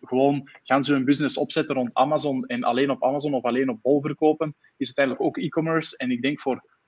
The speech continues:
sommige bedrijven om op te starten, is dat op deze moment misschien zelfs een interessantere keuze dan alles zelf te gaan doen. Want dan kun je nog veel meer profiteren van die, van die schaalvoordelen, eh,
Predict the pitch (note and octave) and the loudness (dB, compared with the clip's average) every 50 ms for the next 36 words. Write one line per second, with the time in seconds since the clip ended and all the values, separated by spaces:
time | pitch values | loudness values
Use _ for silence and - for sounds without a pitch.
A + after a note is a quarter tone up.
0 | _ _ - - - D3+ D#3 D3+ C#3+ D#3 C#3+ C3 A#2 B2 A2 A2+ A#2+ B2+ C#3+ C#3+ | _ _ -8 -4 -2 0 0 2 2 2 2 2 0 -2 0 4 4 4 4 4
1 | D3 C#3 C3+ C3+ C3 C3+ C3 C#3+ C#3 - - C#3+ - - D3+ C#3+ C#3 - C3+ - | 2 -2 -4 -4 -6 -4 -4 -6 -6 -6 -8 -8 -2 0 0 0 0 -2 -4 -4
2 | B2+ A#2 A#2 B2 A#2 A#2+ - - C3 A2+ A2+ A2 B2 C#3 C3 C3 B2+ B2 A#2 B2 | -4 -2 0 -2 -2 -2 -4 -6 -8 -6 0 2 2 2 2 0 -2 -4 -2 -2
3 | C#3 D3+ - D3 - - B2+ B2 A#2+ A#2+ A2+ G#2+ G#2+ - - - _ _ _ _ | -4 -4 -6 -10 -8 -4 -4 -2 -2 -2 -4 -4 -6 -8 -12 -18 _ _ _ _
4 | - A#2+ - - C#3+ C3 B2 - A2+ - - D3+ D3 C#3+ C3+ B2 A2 - - C3+ | -8 -8 -6 -4 -4 -4 -4 -6 -8 -6 -4 -4 -4 -2 -4 -4 -4 -2 0 0
5 | C#3+ C#3 D3+ D3 C#3+ - _ _ _ _ _ - A#2+ B2+ A#2+ A#2 A#2 A#2 - - | 0 0 0 -4 -4 -6 _ _ _ _ _ -6 0 0 2 2 0 -2 0 0
6 | C3 B2 A2+ - - - - A#2 A2 B2+ C3+ D3+ - - D3 - A#2 A#2 A#2 A#2 | 0 0 0 -4 -8 -12 -12 -8 -4 -2 -2 -2 -4 -4 -6 -6 -4 -4 -2 -2
7 | A2 A2 A2 G#2+ A#2 A2+ A2+ A2 - B2 A2+ - A#2+ A#2 G#2+ - - C3 B2+ B2 | -4 -4 -6 -4 -4 -6 -6 -6 -8 -10 -8 -8 -8 -10 -10 -6 -4 -4 -2 -2
8 | B2+ B2+ C3 B2+ - - B2 - - _ - B2 B2+ B2+ A#2 A#2 A#2 A2+ A2 A2 | 0 -2 -2 -2 -4 -8 -14 -14 -14 _ -4 -2 -2 -2 -2 -6 -8 -8 -6 -6
9 | A2 G#2+ - _ _ _ _ _ _ - A2+ G#2 G#2 G2 - - A#2 A#2+ B2+ B2 | -6 -6 -8 _ _ _ _ _ _ -8 -8 -6 -6 -8 -4 -2 0 0 0 -2
10 | B2 A#2+ A#2 A#2 A#2 A#2 A2+ A2+ A2 A2 G#2+ - - G#2+ | -4 -6 -4 -4 -4 -4 -6 -6 -8 -10 -12 -12 -12 -12